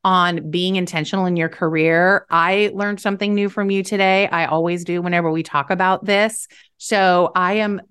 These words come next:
so grateful you came and again, took your time out of your day to be here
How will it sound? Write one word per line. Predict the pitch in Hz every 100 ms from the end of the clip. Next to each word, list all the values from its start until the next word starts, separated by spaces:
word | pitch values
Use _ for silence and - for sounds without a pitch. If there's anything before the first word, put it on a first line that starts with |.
| _
so | - - - 233 220
grateful | 233 180 156 - 147 135 143
you | 160 165
came | 165 196 170 160 160
and | - 190
again, | 180 160 156
took | 175 185
your | 180
time | - 165
out | 170
of |
your | 170
day | 170 160
to | 160
be | 151 226 285
here | 262 208